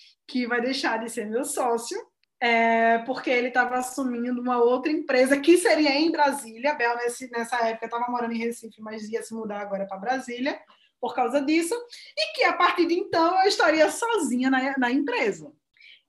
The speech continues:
E aí, eu acho que foi um dos dias que eu mais tive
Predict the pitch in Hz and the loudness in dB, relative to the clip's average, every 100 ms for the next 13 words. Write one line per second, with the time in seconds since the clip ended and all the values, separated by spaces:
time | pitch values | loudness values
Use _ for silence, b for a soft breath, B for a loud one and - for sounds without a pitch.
0 | - 262 277 226 202 202 220 277 339 320 | -6 4 6 6 2 -4 2 4 6 2
1 | 202 143 139 202 208 220 254 - 277 269 | -2 -4 0 2 2 0 -2 -4 -4 -4
2 | 269 247 240 233 233 220 - 240 226 254 | -4 -4 -4 -2 -2 -2 -2 -4 -4 -2
3 | - 277 262 311 | 0 0 2 0